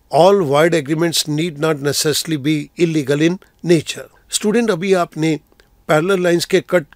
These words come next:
करने वाला एग्जांपल देखा, that agreement is void agreement, लेकिन उसके अंदर कुछ भी इलीगल नेचर का नहीं है। So, all void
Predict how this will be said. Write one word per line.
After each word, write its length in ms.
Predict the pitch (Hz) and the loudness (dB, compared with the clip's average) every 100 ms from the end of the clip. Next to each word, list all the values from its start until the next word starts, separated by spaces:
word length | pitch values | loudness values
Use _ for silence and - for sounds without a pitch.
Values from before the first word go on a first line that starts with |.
| _ - | _ -2
करने 280 | 180 151 156 | 0 2 0
वाला 220 | 143 143 | 0 -2
एग्जांपल 500 | 131 113 135 - 160 | -2 -2 -2 0 -2
देखा, 380 | 135 123 - - _ - - - _ - | -2 -6 -8 -10 _ -20 -20 -20 _ -6
that 260 | 147 185 202 | -2 0 0
agreement 420 | 185 190 202 190 | -2 0 2 2
is 180 | 214 147 | 0 -2
void 300 | 123 143 190 | 0 2 4
agreement, 380 | 170 147 156 131 _ _ _ _ - | 4 2 -4 -6 _ _ _ _ -4
लेकिन 260 | 185 214 220 | -2 0 0
उसके 260 | 202 - | 0 0
अंदर 160 | 208 214 | 2 2
कुछ 360 | - 226 - 208 | 0 -4 -4 -4
भी 240 | 202 - - | -4 -6 -6
इलीगल 440 | 214 208 190 180 185 | -2 -2 -2 0 0
नेचर 340 | 156 - 170 | 0 -2 -4
का 180 | - 156 | 0 0
नहीं 280 | 135 123 117 | 0 -4 -8
है। 400 | 117 123 - _ _ _ _ _ - | -16 -18 -20 _ _ _ _ _ -2
So, 320 | - 233 240 _ 151 | 2 2 2 _ 2
all 280 | 170 226 202 | 4 4 2
void 360 | 156 180 180 | 2 2 0